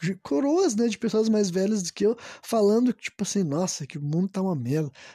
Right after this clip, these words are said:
tá fudido, a juventude tá perdida." Aí, hoje em dia, conforme eu tô envelhecendo, eu tô vendo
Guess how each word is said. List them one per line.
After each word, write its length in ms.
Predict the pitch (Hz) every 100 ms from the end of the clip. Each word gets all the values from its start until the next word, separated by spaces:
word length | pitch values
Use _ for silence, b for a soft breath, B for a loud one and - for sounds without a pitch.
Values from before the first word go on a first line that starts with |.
| B
tá 100 | 165
fudido, 540 | - 180 131 175 160
a 40 | 139
juventude 380 | 151 151 175
tá 100 | -
perdida." 460 | 196 208 180 143 143 B B B B
Aí, 180 | 202 226
hoje 200 | 262 254
em 80 | 247
dia, 160 | 233
conforme 400 | 254 214 226 214
eu 60 | 247
tô 120 | -
envelhecendo, 640 | 220 165 165 185 - 196 220
eu 80 |
tô 160 | 185 170
vendo 380 | 160 208 311